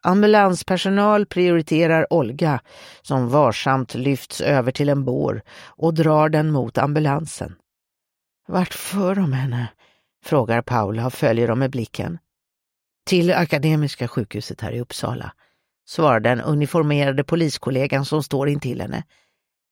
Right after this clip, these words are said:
"Kan du berätta vad som hänt här? Varifrån har ni kört?" fortsätter hon. "Vi får inte låta henne åka iväg själv", mumlar Paula. "Förlåt?"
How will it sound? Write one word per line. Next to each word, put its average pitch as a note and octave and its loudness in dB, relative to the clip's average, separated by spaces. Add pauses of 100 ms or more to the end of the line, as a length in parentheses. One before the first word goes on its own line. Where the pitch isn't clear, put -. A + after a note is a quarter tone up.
(120)
"Kan E3 0
du F#3 4
berätta F#3+ 2
vad F3 2
som F#3 2
hänt F3 2
här? A#2 -4 (680)
Varifrån F#3+ 4
har F3 2
ni F#3 2
kört?" - -2 (240)
fortsätter A2 -2
hon. F#2 -8 (920)
"Vi - -4
får A3+ 0
inte A#3 0
låta D#3 -2
henne F#3+ 0
åka G3+ 0
iväg F#3+ 0
själv", D#3 0 (500)
mumlar B2+ 2
Paula. A2+ -6 (880)
"Förlåt?" F3 0